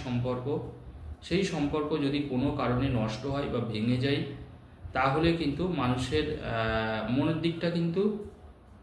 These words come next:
খারাপ হয়ে যায়। দেখবেন আপনি, মানে, কাজ করবেন ঠিকই, কিন্তু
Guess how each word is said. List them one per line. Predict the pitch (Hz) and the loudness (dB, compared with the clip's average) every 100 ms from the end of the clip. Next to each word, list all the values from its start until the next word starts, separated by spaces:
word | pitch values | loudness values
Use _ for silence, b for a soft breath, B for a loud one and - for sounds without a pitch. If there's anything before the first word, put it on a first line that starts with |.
| - - - - | -20 -20 -20 -20
খারাপ | - 185 190 - | -10 -4 -2 0
হয়ে | 113 104 | 2 2
যায়। | 95 92 - - | 2 0 -4 -6
দেখবেন | 135 151 165 | -2 2 2
আপনি, | 135 156 151 147 143 | 2 0 -2 -2 -2
মানে, | 127 131 120 147 | -2 0 0 2
কাজ | 156 - - | 2 0 -2
করবেন | 175 180 | 0 2
ঠিকই, | 170 165 123 | 2 2 0
কিন্তু | 131 147 165 151 | 0 0 -2 -2